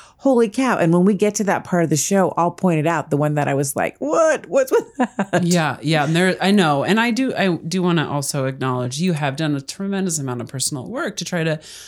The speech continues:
Speaker 2: dig in and understand this. And so for our listeners who are just starting on their own journey to understand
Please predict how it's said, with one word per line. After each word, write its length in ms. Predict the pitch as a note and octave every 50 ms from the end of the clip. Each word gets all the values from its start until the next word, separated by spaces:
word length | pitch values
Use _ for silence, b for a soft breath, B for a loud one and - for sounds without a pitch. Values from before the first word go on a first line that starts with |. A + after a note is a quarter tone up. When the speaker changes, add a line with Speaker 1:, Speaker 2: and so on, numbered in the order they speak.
| B B
Speaker 2:
dig 200 | B G3 A3 F#3+
in 100 | G#3 G#3
and 180 | G#3+ G#3+ G#3+ -
understand 420 | E3 F#3+ F#3+ - - A#3 A3 G#3
this. 160 | E3 C#3+ - D#3+
And 100 | D#3+ D#3+
so 140 | - F#3
for 160 | F3 - F#3 F3
our 140 | D#3+ D#3
listeners 480 | D#3+ E3 F3+ F3 - G3+ G3 F#3 F3+ -
who 80 | F#3+ E3
are 100 | C#3 C#3
just 240 | - E3 E3 E3+
starting 300 | - - F3 D#3 E3+ E3+
on 100 | F3 F3
their 80 | F3 E3
own 160 | D#3+ E3 E3+ D#3+
journey 460 | D#3 D#3 D3 D3 D#3+ F#3 G#3 G#3+ - b b b b b
to 140 | - - -
understand 720 | D#3 D#3+ D#3 D3 - - - D3+ D3+ D3 D3 D3 C#3+